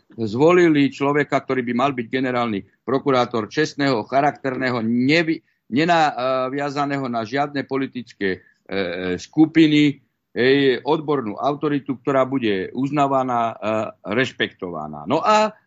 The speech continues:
parlament nech vzíde akýkoľvek, možno aj zo starých poslancov a možno aj nových, e, vyzvem, aby mi vymenoval tohto generálneho prokurátora.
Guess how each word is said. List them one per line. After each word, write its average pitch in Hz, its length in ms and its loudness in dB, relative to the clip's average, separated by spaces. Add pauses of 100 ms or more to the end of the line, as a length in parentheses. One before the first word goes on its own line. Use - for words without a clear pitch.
(140)
parlament 196 640 0
nech 160 240 -6
vzíde 175 400 -4
akýkoľvek, 127 640 -4
možno 147 240 -4
aj 131 160 0
zo 120 80 -6
starých 151 400 -4
poslancov 131 680 -2
a 120 120 2
možno 123 320 -2
aj 101 80 -2
nových, 139 400 -2
e, - 20 -20 (540)
vyzvem, 175 480 4
aby 143 240 0
mi 131 240 0
vymenoval 135 720 -2
tohto 127 400 -4
generálneho 98 720 -2
prokurátora. 78 800 -8